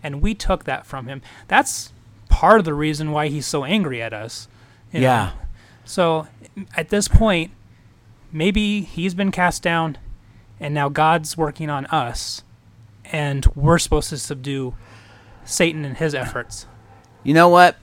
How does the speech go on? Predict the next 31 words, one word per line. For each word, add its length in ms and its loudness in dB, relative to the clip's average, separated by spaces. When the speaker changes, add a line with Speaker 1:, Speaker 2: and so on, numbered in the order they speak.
Speaker 2:
This 240 2
is, 220 2
uh, 360 6
this 200 8
is 120 6
really 260 10
awesome 360 8
right 160 2
here, 240 4
because, 380 0
uh, 160 6
this 140 2
is 80 4
one 100 8
of 60 10
the 80 8
reasons 300 6
I 80 8
like 400 4
having 380 4
Brad 400 6
jump 260 4
in. 160 6
This 160 4
is 100 4
something 300 4
I 80 4
didn't 280 4
think 320 0
of 300 2
before, 540 4